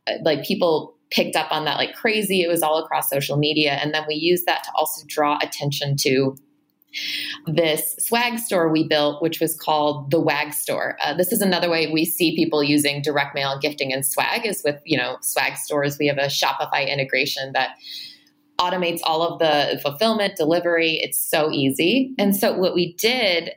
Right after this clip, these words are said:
is we created all of these Sendoso branded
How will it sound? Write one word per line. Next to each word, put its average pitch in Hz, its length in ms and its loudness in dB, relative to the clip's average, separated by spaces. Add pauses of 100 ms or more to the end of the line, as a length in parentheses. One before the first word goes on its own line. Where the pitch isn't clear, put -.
is 156 580 0
we 170 160 0
created - 400 2
all 190 240 0
of 185 100 -2
these 202 260 0
Sendoso 165 800 2
branded 143 460 0